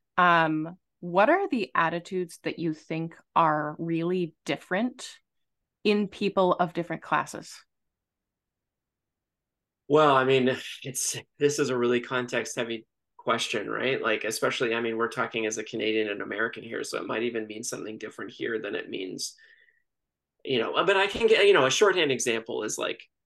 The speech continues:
Speaker 2: you know, I'm one of these weirdos who I've just, because of my life circumstances, all of my friends are roughly around my age, right? But in that spectrum, there's quite a different experience of, like, class, right? So um,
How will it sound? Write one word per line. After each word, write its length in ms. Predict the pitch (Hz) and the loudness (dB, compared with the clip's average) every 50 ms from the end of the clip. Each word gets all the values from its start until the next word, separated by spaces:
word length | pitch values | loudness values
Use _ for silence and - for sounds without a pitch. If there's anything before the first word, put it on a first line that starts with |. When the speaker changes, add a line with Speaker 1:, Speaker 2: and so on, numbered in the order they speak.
| _ _ _ _ _ _ _ - | _ _ _ _ _ _ _ -6
Speaker 2:
you 100 | 135 135 | -4 0
know, 80 | 117 107 | 0 2
I'm 140 | 113 120 131 | 2 2 4
one 140 | 135 135 135 | 2 2 4
of 60 | 123 | 2
these 220 | 127 123 113 110 | 2 0 -2 -4
weirdos 480 | 117 113 117 117 113 107 107 110 - - | -4 -2 0 0 0 0 0 0 -2 -4
who 180 | 131 120 110 - | -6 -6 -6 -4
I've 180 | - 120 110 - | -6 -8 -8 -8
just, 300 | - 120 - - _ _ - | -8 -8 -8 -8 _ _ -10
because 280 | 127 120 - 131 120 117 | -8 -6 -4 -4 -4 -4
of 120 | 117 120 | -4 -2
my 100 | 113 104 | -2 -2
life 240 | 98 104 113 113 113 | 0 0 0 0 0
circumstances, 840 | - - 120 113 - 110 107 - - 110 110 - - 113 107 - | 0 -2 0 0 -2 -4 -4 -4 -4 -4 -4 -2 -4 -6 -6 -4
all 220 | - - 143 147 156 | -2 2 4 4 4
of 100 | 147 143 | 4 2
my 140 | 147 131 | 2 0
friends 340 | 117 - - 110 110 113 110 | 0 -2 -2 -2 -2 0 -2
are 120 | 117 101 92 | -2 -4 -2
roughly 400 | 98 101 107 - - 104 101 98 | -2 -2 -2 -2 -6 -10 -8 -6
around 280 | 98 98 92 - - | -6 -6 -6 -6 -8
my 160 | 98 98 - - | -8 -8 -8 -6
age, 380 | - - 50 90 - - - | -6 -6 -6 -6 -8 -8 -8
right? 300 | - - - 117 139 - - _ | -6 -6 -6 -6 -6 -8 -8 _
But 220 | - 147 131 - - - _ - - _ _ - | 0 0 0 0 -4 -14 _ -20 -20 _ _ 2
in 160 | 143 147 147 | 2 4 4
that 200 | 143 123 - - | 4 2 0 -4
spectrum, 500 | - - - 139 131 - - 135 117 113 | -6 -2 0 0 0 0 -2 -2 -2 -2
there's 220 | 110 104 107 - - _ - _ - | -2 -4 -4 -6 -8 _ -20 _ -2
quite 360 | 143 135 131 131 123 120 - - | 0 2 4 4 4 2 0 -2
a 60 | 117 113 | -8 -6
different 520 | - - 113 - - 113 110 107 90 80 _ _ _ _ _ _ _ _ _ _ _ _ _ _ _ _ _ _ _ _ - | -4 -6 -6 -4 0 0 0 0 0 -4 _ _ _ _ _ _ _ _ _ _ _ _ _ _ _ _ _ _ _ _ -14
experience 640 | - - - - 123 123 117 113 113 113 110 - | -10 -8 -4 0 2 2 4 4 2 2 0 -2
of, 100 | 113 - | -4 -6
like, 240 | - 87 90 90 - - - - | -6 -6 -8 -8 -10 -14 -20 -16
class, 520 | - - 113 110 113 120 - - - - | -10 -4 -2 -2 -2 -2 -6 -8 -10 -8
right? 380 | - 123 123 131 135 127 - - | -6 -4 -2 0 0 -2 -2 -6
So 720 | - - 131 120 117 113 107 107 107 104 101 - - _ _ _ _ _ _ _ _ _ - | -2 0 0 2 2 2 2 2 0 -2 -4 -6 -10 _ _ _ _ _ _ _ _ _ -10
um, 400 | - 110 110 107 107 107 110 107 | -6 -6 -4 -4 -4 -6 -6 -8